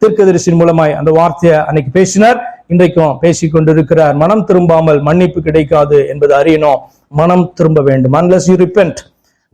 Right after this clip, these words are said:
you will not be forgiven. இந்த தேவன் மன்னிக்கிற தேவன். நல்லா சிந்தித்து பாருங்க. மன்னிக்கிறதற்கு ஒருவர் உண்டானால் இந்த தேவன் மட்டும்தான் மன்னிக்க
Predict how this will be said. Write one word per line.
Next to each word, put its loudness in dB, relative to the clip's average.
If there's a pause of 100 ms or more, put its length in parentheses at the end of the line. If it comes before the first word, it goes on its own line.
(100)
you 4 (320)
will 2 (160)
not 0 (100)
be 2 (100)
forgiven. 0 (560)
இந்த 0 (100)
தேவன் 2
மன்னிக்கிற 2 (120)
தேவன். 2
நல்லா 2
சிந்தித்து 2
பாருங்க. 2 (340)
மன்னிக்கிறதற்கு 2
ஒருவர் 2
உண்டானால் 2 (500)
இந்த 0
தேவன் 4
மட்டும்தான் 2
மன்னிக்க 0